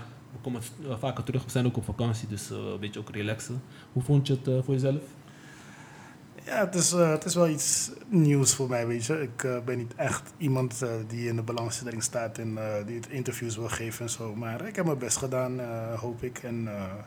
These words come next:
Speaker 2: ja, wat ik iedereen mee wil geven is gewoon van, eh,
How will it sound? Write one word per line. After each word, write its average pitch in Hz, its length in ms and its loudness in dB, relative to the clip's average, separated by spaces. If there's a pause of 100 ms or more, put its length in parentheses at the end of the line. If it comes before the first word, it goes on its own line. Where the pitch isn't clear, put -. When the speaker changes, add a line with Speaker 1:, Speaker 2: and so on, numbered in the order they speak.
(1160)
Speaker 2:
ja, 131 220 -2
wat 123 140 -6
ik - 140 -8
iedereen 131 260 2
mee 123 140 2
wil 123 120 4
geven 120 440 -2
is 113 140 0
gewoon 117 260 -2
van, 113 360 -2
eh, 107 160 -2